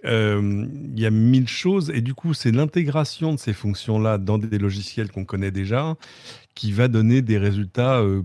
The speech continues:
plus préhensibles pour tout le monde. Tu vois ce que je veux dire ? Justement, te générer l'image d'illustration que tu trouves pas pour aller dans ta présentation, euh, arriver à reformuler le texte d'une lettre, euh, arriver à,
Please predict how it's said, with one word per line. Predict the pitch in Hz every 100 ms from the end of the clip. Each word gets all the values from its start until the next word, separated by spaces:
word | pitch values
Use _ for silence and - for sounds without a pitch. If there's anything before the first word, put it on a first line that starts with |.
| -
plus | - 110
préhensibles | - - 110 107 - 127 98 95
pour | 104
tout | -
le | 117
monde. | 123 117 87
Tu | -
vois | 98 104
ce |
que | -
je | 90
veux | 95
dire ? | 95 90 - - -
Justement, | - - 110 123
te | 107
générer | 92 113 110 113
l'image | 107 104 104
d'illustration | 104 98 98 101 - 107 - 117
que | 101
tu | 95
trouves | - 110
pas | - 107
pour | 98 101
aller | 98
dans | 95
ta | 98
présentation, | 92 95 95 101 - 120 123 - - - -
euh, | 95 95
arriver | 95 95 104 104
à | 95
reformuler | 90 101 - 104 104 104 110
le | 104
texte | 95 101 90
d'une | 95 101
lettre, | 110 113 110 101 90 - - - -
euh, | 92 95 92
arriver | 92 98 107 107
à, | 104